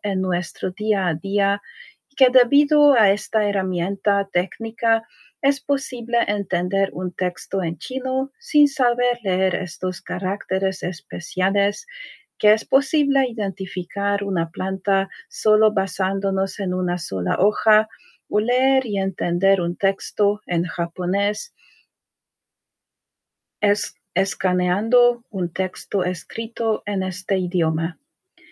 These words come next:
Este progreso técnico es increíble y me da curiosidad cómo la tecnología va a desarrollarse en el futuro,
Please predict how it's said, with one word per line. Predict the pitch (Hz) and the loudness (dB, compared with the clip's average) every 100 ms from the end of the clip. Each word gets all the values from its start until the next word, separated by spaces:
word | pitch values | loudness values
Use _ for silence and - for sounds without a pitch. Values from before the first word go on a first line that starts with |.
| - - - | -20 -8 2
Este | 269 - 320 | 2 4 2
progreso | 320 269 202 202 196 - 208 | 2 2 2 2 2 0 0
técnico | - 175 - 170 165 202 196 202 | 0 -2 -4 -8 -4 0 0 0
es | - 196 - | -4 -6 -4
increíble | 220 214 - 220 226 202 170 170 175 - - - _ | -4 -4 0 2 2 0 -2 -2 -4 -10 -20 -20 _
y | 196 | -2
me | 202 214 | 4 6
da | 220 320 | 6 4
curiosidad | 311 247 240 220 208 - 185 196 202 208 208 - | 2 -4 -2 0 -2 -4 -2 0 2 0 -4 2
cómo | 254 247 254 | 2 2 0
la | 233 226 | 2 0
tecnología | - 185 _ 185 175 - 196 196 190 196 208 | -2 -8 _ -6 -6 -4 -2 0 2 0 -4
va | 185 190 190 - | -4 -2 -2 -2
a | - | -4
desarrollarse | 175 170 165 180 170 170 185 208 - - 220 208 | -2 -4 -4 -4 -2 0 0 -2 -4 0 2 2
en | 185 | 0
el | 170 | -4
futuro, | - 143 - 202 208 214 214 | -6 -10 -2 0 4 4 2